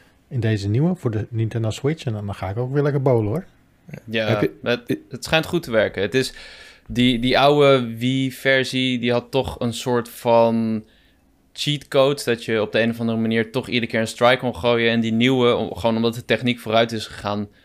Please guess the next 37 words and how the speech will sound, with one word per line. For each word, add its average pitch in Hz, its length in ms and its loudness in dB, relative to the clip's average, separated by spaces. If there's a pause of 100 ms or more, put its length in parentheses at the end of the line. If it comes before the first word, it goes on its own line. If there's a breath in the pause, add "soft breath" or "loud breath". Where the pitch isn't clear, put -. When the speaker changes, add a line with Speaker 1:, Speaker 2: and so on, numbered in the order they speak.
(180 soft breath)
Speaker 2:
voelt 131 400 -2
het 117 260 2
een 117 120 -2
stuk, - 580 -4 (320)
eh, 107 680 -2
realistischer. 131 680 0
Je 98 60 -6
hebt 117 140 -2
iets 127 140 -2
meer 131 300 2
random 127 320 2
elementen. 120 480 2
Het 92 80 -12
is 107 100 -6
niet 123 160 -2
zo 127 100 0
dat 117 140 2
je - 100 0
altijd, 139 640 2 (260 loud breath)
als 127 180 2
je 131 60 -2
hem 120 120 4
recht 131 240 2
vooruit 127 300 2
gooit, 127 300 2
heel 123 200 6
hard, 123 220 4
dat 120 140 0
je 123 80 -4
dan 117 160 4
een 117 60 0
strike 123 360 2
gooit 110 220 2
of 98 80 -4
zo. 107 240 -2
Het 107 200 -2
kan, 113 420 0